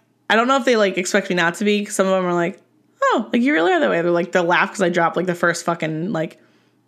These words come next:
F-bomb, although I just said fucking. I drop it, and they're like, "Oh, yep, that's her." <laughs> I am who I am, folks. Um, but,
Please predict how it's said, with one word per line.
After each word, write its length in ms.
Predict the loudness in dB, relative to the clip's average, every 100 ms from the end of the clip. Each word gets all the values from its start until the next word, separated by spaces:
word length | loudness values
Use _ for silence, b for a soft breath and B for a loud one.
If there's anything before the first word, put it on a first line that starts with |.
| _ _
F-bomb, 600 | -10 -6 -2 0 -2 -4 -10 _
although 220 | -2 0
I 80 | 0
just 300 | 0 0 0
said 180 | -2 -2
fucking. 340 | -4 -2 -4 -4 B B B B
I 140 | 2
drop 340 | 2 4 2 2
it, 160 | 2
and 100 | 2
they're 80 | 2
like, 360 | 2 2 0 -10 _
"Oh, 200 | 0 2 2
yep, 240 | 2 2
that's 180 | 0 2
her." 160 | 2 2
<laughs> 80 | 0 -2 2 2 2 0 0 0 -2 -2 -4 -4 -20 -20 _ _ _ _ _ _ _ -16 B B B B B B 0
I 100 | 2
am 180 | 4
who 120 | 4 4
I 100 | 2
am, 220 | 0 0
folks. 420 | 0 0 -4 -12 B B B B
Um, 760 | 2 4 4 2 0 0 -2 -6 _ _ _ _ _ _ _ _ _ -20 -20 -20 B -12 -4
but, 640 | 2 4 4 2 -4 -18